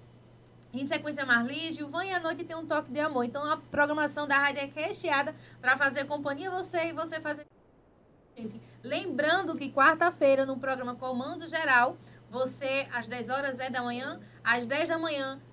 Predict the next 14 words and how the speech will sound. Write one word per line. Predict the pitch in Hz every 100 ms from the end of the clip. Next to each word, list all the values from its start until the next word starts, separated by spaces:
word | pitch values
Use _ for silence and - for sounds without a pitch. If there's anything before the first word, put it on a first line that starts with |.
| -
tem | 254 269
aí | 254 240 240
o | 240
comentário | 240 277 302 285 269 269
de | 247
Jadiel | 262 254 247 262
Lopes. | 240 202
Então, | 240 254
não | 254 285
perde, | - 262 247 226
fica | 254 254
sempre | 254 349 370 359
sintonizado | 370 392 381 349 302 277
aqui | 285 277